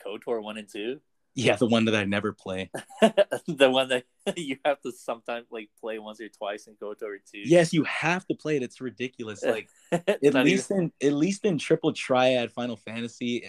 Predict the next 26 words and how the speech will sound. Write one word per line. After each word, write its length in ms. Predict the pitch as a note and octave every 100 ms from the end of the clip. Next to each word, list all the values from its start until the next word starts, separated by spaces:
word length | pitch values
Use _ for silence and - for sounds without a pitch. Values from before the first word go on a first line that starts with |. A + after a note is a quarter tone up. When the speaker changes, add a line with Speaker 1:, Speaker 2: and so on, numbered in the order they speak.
| D#2+
Speaker 2:
or, 200 | A2+ A2+
like, 280 | G#2+ G#2 G#2
Gwent, 380 | G#2 G#2 A2+ A#2+
it's 160 | -
like, 200 | A2 G2+ -
you 120 | A#2+
don't 200 | B2+ -
have 220 | G#2 G2+
to 80 | -
play 260 | - G2 F#2
this 160 | F#2+
game. 300 | - G2 G#2 G#2 _ _ _
Speaker 1:
Yeah, 320 | G#2 G2+ F#2 F2 - - _
but 240 | B2 A2+ - -
<laughs> 420 | F#3 - A3 F3+
you 120 | C3+ -
have 180 | D3 -
to 160 | B2+
for, 180 | A#2 A#2+
like, 260 | A2+ A2 G#2+ _ _ _
if 100 | A#2
you 80 | A2
wanna 180 | G#2 G2+
get, 140 | G#2
like, 160 | G2+
a 100 | G2+